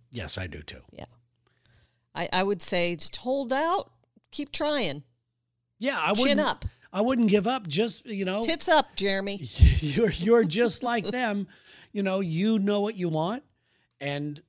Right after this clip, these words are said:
Speaker 1: I don't know who broke up with whom, but it's, uh, it's a deal.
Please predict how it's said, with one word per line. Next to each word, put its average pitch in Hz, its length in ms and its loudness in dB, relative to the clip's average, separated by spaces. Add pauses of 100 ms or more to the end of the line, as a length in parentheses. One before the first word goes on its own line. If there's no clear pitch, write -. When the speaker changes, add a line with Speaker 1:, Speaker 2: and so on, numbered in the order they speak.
(140)
Speaker 1:
I 160 120 -4
don't 170 140 -2
know 156 260 0
who 190 280 -2
broke 165 340 0
up 170 160 0
with 135 100 0
whom, 208 280 0
but 170 180 -2 (420)
it's, 165 380 -8
uh, 214 580 -2 (300)
it's - 120 -12
a 240 60 -2
deal. 220 420 -6